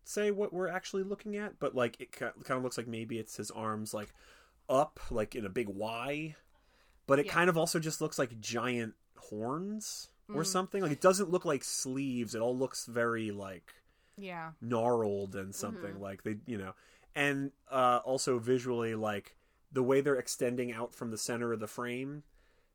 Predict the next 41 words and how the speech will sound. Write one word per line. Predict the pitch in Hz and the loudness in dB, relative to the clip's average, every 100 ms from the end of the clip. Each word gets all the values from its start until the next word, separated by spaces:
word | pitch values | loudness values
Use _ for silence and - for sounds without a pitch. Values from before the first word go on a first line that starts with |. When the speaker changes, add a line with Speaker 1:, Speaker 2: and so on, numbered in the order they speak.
| - | -14
Speaker 1:
they | 127 135 123 - | 2 2 2 -2
couldn't | - 147 135 123 - | -6 -2 -2 -4 -6
be | 123 127 120 120 | -2 0 2 0
attached | 107 120 113 - - - | -4 -6 -8 -8 -12 -8
to | 123 110 | -4 -2
a | 113 110 101 98 | 0 2 2 0
thing, | - 98 87 73 80 - | -4 -8 -8 -14 -18 -4
you | 120 | -2
know? | 120 110 | 0 0
Speaker 2:
Mm-hmm. | 113 | 0
Speaker 1:
Like, | 107 98 160 - _ _ _ | -2 -4 -8 -16 _ _ _
it | 120 | -8
just, | - 120 123 | -4 -4 0
there's | 117 107 | -2 -2
not | 127 123 | -2 0
enough | 120 113 - _ - - 147 - | -2 -4 -10 _ -20 -20 -20 -8
empty | 131 117 127 | -4 -4 -2
space | 113 - 120 117 | -2 0 2 2
in | 123 | 0
the | 117 | 0
middle | 120 123 | 0 0
for | - | -2
these, | 110 107 - | -6 -8 -8
these | 110 104 | -6 -6
lengths | 104 113 110 107 - - | -6 -4 -4 -6 -8 -8
of | 120 104 | -6 -4
whatever | 107 107 101 98 101 | -2 -2 -2 -6 -8
to | - | -8
be | 104 | -8
coming | 95 104 98 | -6 -8 -8
out | 95 | -12
of | 92 | -12
it. | 98 | -6
So | 110 | -6
it's | 110 | 0
very, | 120 117 | 0 0
like, | 107 98 | 0 -4
surreal | - - 113 110 110 101 101 | -6 -6 -4 -2 0 0 -2
and | 98 | -4
supernatural, | - 101 98 98 - 104 95 92 | -8 -10 -12 -14 -12 -10 -10 -10
and, | 85 | -12